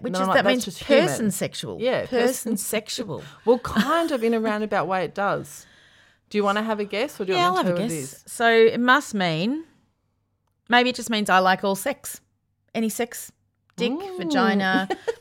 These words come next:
Speaker 2: <laughs>
Speaker 1: pegging, <laughs> fingers.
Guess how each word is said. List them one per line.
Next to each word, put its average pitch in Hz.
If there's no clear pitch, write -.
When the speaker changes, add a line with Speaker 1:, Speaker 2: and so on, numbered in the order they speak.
Speaker 2:
<laughs> -
Speaker 1:
pegging, 214
<laughs> -
fingers. 220